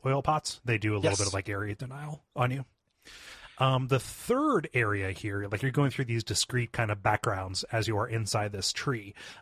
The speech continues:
Speaker 1: um, has gargoyles, which kind of come to life off of their pedestals. And, uh, uh, these things suck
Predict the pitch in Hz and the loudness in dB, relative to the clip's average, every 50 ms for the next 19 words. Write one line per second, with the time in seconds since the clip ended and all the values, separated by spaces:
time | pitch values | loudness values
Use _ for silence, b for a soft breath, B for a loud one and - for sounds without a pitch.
0 | B - 123 117 117 120 123 139 127 - 156 135 151 139 131 113 101 - - - | B 2 2 4 4 4 4 2 4 4 4 4 6 6 4 2 2 -2 -6 -10
1 | - - - 127 - - - 117 110 - - - 127 123 113 107 107 107 104 98 | -10 -4 -4 -4 -2 0 0 0 0 0 0 0 0 2 2 2 2 0 0 0
2 | - 107 101 - - 104 101 90 - - - 180 180 120 - - - - - - | 0 0 0 -2 -4 -4 -6 -6 -2 0 2 2 2 2 0 -2 -4 -8 -10 -10
3 | - - B B B B B B _ 127 120 117 113 113 107 110 104 101 101 98 | -10 -10 B B B B B B _ 0 0 2 2 2 2 2 2 4 2 2
4 | 101 110 - 104 104 98 95 95 95 110 175 202 - - 208 165 127 - - - | 0 -2 -4 -6 -4 -4 -6 -4 -2 0 0 2 2 2 2 2 2 2 2 0
5 | - - - 104 - - - - | 0 0 -2 -6 -8 -10 -12 -14